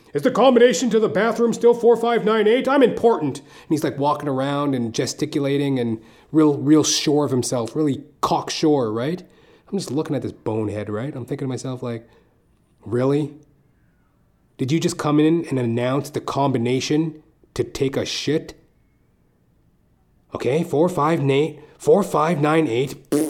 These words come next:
that's how you take a shit. The combination. You cracked the code." So I'm just like, "Oh my God," like, the, the, the, the self-importance of somebody to just come in and boldly command somebody's attention and ask a question and walk forward to it. Like, you know, it's like,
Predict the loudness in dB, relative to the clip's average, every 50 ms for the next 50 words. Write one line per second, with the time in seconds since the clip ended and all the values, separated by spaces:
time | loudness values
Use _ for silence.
0 | -4 -6 -6 -6 -8 -8 -10 -14 -20 _ _ -4 -4 -4 -2 -4 -4 -2 -2 -2
1 | -4 -2 -4 -4 -2 -2 -4 -4 -6 -10 -16 _ _ _ _ _ -10 -6 -2 0
2 | 0 2 2 2 2 0 0 0 0 -2 -2 -4 -8 -4 -2 -2 -2 0 0 0
3 | 0 0 0 0 0 -2 0 0 4 6 8 8 8 8 4 0 -6 -12 -18 _
4 | _ _ _ _ _ _ _ _ _ _ _ _ _ _ _ _ _ _ _ _
5 | _ _ _ _ _ _ _ _ _ -8 -6 -6 -4 -6 -6 -6 -4 -4 -2 -2
6 | -2 -4 -4 -4 -6 -4 -4 -4 -4 -6 -8 -8 -10 -16 -12 -8 -8 -8 -8 -6
7 | -8 -8 -8 -8 -14 -8 -8 -6 -4 -4 -4 -4 -4 -2 0 0 0 0 2 2
8 | 0 0 0 -2 0 0 2 2 2 0 -2 -2 -4 -4 -2 -2 0 0 0 0
9 | 0 -2 -2 -2 -4 -4 -6 -6 -8 -2 2 2 4 4 6 4 6 6 4 4
10 | 2 0 0 -2 -4 -6 -12 -20 _ _ _ 4 6 6 6 6 4 4 4 6
11 | 6 6 6 4 2 0 -2 -8 -18 -20 _ -6 -4 -2 0 0 2 2 2 2
12 | 0 0 0 0 0 0 0 -2 -2 0 0 0 0 -2 -4 -4 -4 -2 -2 -2
13 | -2 -2 -4 -2 -2 -2 -4 -4 -4 -4 -4 -4 -4 -6 -6 -6 -6 -6 -4 -4
14 | -2 -4 -4 -6 -6 -6 -6 -4 -4 -4 -4 -4 -2 -2 -2 -2 -2 -6 -6 0
15 | 2 2 2 2 2 0 -2 -2 -2 -2 -2 -2 -4 -6 -2 0 0 0 2 0
16 | 0 -2 -2 -2 -2 -4